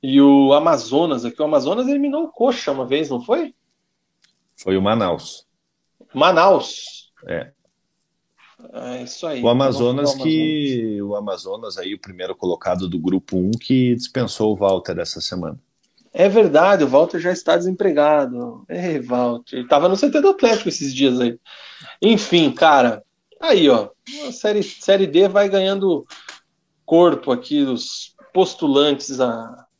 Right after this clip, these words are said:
Speaker 1: ao mata-mata. Ai, ai, o Alexandre tá dizendo aqui, ó, a capacidade atualizada da Vila Capanema desde dois mil e dezoito é dezesseis mil setecentos e quarenta torcedores. Então,
Speaker 2: Pô, quinze.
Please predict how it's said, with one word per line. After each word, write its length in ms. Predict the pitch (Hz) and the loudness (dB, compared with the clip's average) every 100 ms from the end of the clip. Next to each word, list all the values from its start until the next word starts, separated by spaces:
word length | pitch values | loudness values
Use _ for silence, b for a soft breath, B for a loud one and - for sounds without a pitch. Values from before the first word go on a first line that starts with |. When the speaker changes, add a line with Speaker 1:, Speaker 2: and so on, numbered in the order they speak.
| - | -8
Speaker 1:
ao 120 | 131 | -6
mata-mata. 840 | 135 123 127 120 110 _ _ - _ _ _ b b b b b b b b b b b _ - | -6 -6 -8 -8 -16 _ _ -20 _ _ _ b b b b b b b b b b b _ -2
Ai, 300 | 285 277 165 | 2 4 4
ai, 260 | 123 117 117 - - | 4 2 0 -10 -2
o 960 | 156 160 165 165 160 156 156 151 147 139 b b b b b _ - | 2 4 4 4 4 4 4 2 -2 -6 b b b b b _ -4
Alexandre 460 | 156 165 - 185 190 | -2 -2 -4 -6 -2
tá 100 | 180 | -2
dizendo 220 | 170 180 | -2 -6
aqui, 180 | 175 147 | -2 -2
ó, 60 | |
a 40 | 139 | -2
capacidade 460 | - 151 160 170 | -4 -4 0 0
atualizada 540 | 190 185 175 160 165 160 | 2 0 2 0 0 -2
da 80 | |
Vila 180 | 151 160 | -6 -4
Capanema 460 | 160 147 143 151 151 | -6 -2 -2 -2 -4
desde 260 | 160 165 | -4 -4
dois 180 | 156 147 | -4 -4
mil 120 | 143 | -4
e 20 | 160 | -6
dezoito 500 | 139 123 151 156 165 | -6 2 4 4 0
é 40 | |
dezesseis 520 | - 143 - 165 151 | -2 -4 0 0 0
mil 200 | 139 180 | 0 -2
setecentos 420 | 185 170 - 165 | -2 -6 -4 -8
e 40 | - | 0
quarenta 440 | 160 143 160 160 | 2 2 0 -4
torcedores. 840 | 156 156 165 120 - - - - - _ _ _ _ _ _ _ _ _ _ _ _ - | -6 -6 -6 -8 -12 -16 -16 -18 -20 _ _ _ _ _ _ _ _ _ _ _ _ -8
Então, 380 | 165 - 208 254 | -6 2 4 4
Speaker 2:
Pô, 60 | |
quinze. 400 | - 90 - 180 | 0 -4 -6 -8